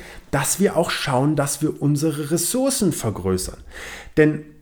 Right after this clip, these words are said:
was mir das Wichtigste im Zusammenhang mit dieser Studie und auch meinem Podcast vor zwei Wochen ist, es geht nicht darum, dass du dir jetzt noch mehr auflädst. Ich bin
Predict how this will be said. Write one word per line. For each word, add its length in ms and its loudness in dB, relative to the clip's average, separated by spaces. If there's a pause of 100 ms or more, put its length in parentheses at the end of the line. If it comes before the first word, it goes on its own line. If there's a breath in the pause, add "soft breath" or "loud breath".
(280)
was 300 4
mir 100 8
das 360 2
Wichtigste 520 2
im 140 -4
Zusammenhang 520 4
mit 160 2
dieser 260 2
Studie 440 2
und 160 -4
auch 220 -4
meinem 300 0 (360 loud breath)
Podcast 500 0
vor 280 -6
zwei 300 -2
Wochen 260 -2
ist, 280 -14 (800 soft breath)
es 180 4
geht 180 4
nicht 260 8
darum, 460 8
dass 240 6
du 80 2
dir 160 8
jetzt 260 4
noch 280 4
mehr 240 2
auflädst. 800 0
Ich 160 -8
bin 200 6